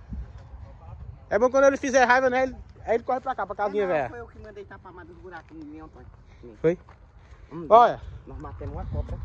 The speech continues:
Speaker 2: filho. Ai, é porque Carlita não quis dizer. Meu filho, nós tava botando as mangueiras, a bicha apareceu.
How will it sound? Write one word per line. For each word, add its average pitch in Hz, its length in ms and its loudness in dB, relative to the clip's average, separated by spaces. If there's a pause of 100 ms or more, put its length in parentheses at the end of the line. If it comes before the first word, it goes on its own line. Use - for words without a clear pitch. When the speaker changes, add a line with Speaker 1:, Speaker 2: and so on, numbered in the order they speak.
Speaker 2:
filho. 123 140 -16
Ai, 120 100 -16 (300)
é - 40 -16
porque - 180 -16
Carlita 147 440 -16
não 139 100 -18
quis - 220 -18
dizer. 170 260 -16 (1160)
Meu 185 140 -10 (140)
filho, 147 160 -14
nós 151 120 -18
tava 143 160 -18
botando 156 360 -14
as 196 120 -16
mangueiras, 127 420 -16
a - 20 -16
bicha - 320 -16
apareceu. - 500 -14